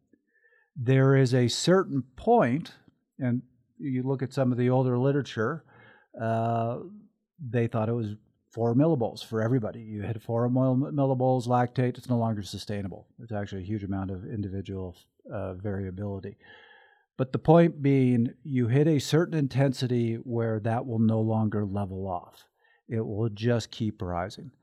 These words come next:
So there's a bunch of markers, or several markers that you can look at, but lactate threshold is that,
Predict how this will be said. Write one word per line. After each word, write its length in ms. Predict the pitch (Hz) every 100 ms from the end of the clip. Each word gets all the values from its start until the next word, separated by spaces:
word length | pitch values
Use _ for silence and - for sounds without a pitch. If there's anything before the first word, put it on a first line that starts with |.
| _ _ _
So 280 | - 117 117
there's 260 | 123 123
a 40 | 120
bunch 460 | 110 _ 143 143
of 80 | 156
markers, 480 | 147 147 147 156 151
or 80 | 127
several 340 | - 143 151
markers 460 | 143 143 135 147 127
that 180 | 139 131
you 80 | 120
can 200 | 131 127
look 200 | 131 139
at, 360 | 135 139 143 _ - - _ _
but 400 | 127 104 123 120
lactate 580 | 139 127 147 156 165 165
threshold 640 | 127 131 120 - 123 123
is 340 | 139 123 110 107
that, 340 | 117 117 139